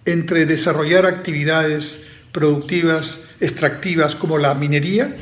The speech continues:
y desarrollar agricultura. Me resisto a, a rendirme ante la aparente dicotomía insalvable entre estas dos actividades,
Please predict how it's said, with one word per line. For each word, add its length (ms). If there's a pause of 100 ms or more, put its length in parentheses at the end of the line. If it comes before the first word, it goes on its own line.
(180)
y 80
desarrollar 640
agricultura. 720 (1400)
Me 140
resisto 840 (400)
a, 180
a 180
rendirme 840 (640)
ante 880
la 180
aparente 540
dicotomía 800
insalvable 840
entre 240
estas 320
dos 200
actividades, 960